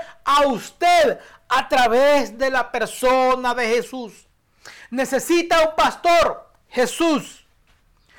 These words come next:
Necesita un proveedor, Jesús. Necesita un sanador, Jesús. Necesita un Dios creador, Jesús. Necesita un pelear la batalla, Jesús,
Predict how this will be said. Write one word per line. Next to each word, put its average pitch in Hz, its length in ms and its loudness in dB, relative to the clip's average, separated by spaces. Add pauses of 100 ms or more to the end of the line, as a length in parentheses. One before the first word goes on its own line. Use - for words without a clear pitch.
(100)
Necesita 320 600 0
un 320 80 -2
proveedor, 311 640 2 (140)
Jesús. 294 640 -2 (800)
Necesita 311 640 0
un 320 100 -2
sanador, 330 680 2
Jesús. 277 720 0 (840)
Necesita 311 760 0
un 320 220 -6
Dios 330 340 0
creador, 330 520 4
Jesús. - 720 -4 (800)
Necesita 320 720 0
un 320 160 -8
pelear 320 360 2
la 320 120 2
batalla, 294 540 2
Jesús, 320 640 0